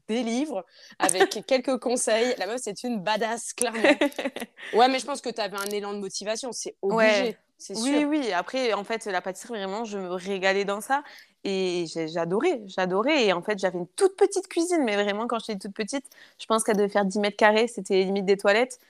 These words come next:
Speaker 2: Et, euh, et au final, euh, je me disais, « Mais si je peux faire des, des gros gâteaux là-dedans,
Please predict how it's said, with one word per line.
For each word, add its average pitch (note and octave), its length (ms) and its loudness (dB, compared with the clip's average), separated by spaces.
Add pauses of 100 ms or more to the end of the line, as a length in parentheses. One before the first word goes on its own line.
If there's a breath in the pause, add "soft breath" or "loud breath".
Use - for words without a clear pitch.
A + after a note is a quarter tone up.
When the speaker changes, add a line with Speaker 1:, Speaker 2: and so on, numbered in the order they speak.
(220 soft breath)
Speaker 2:
Et, G3 280 4
euh, F#3 520 -2 (420)
et G3+ 140 6
au G3 80 6
final, G#3+ 340 4
euh, F#3 420 0
je G3 100 -8
me F#3+ 60 -4
disais, « F#3 180 -6
Mais G3+ 120 -4
si - 120 -10
je - 60 -18
peux G3 100 -4
faire G#3 200 -2
des, F3+ 200 2
des F3 140 0
gros G3 160 4
gâteaux G3 260 2
là-dedans, G3+ 380 0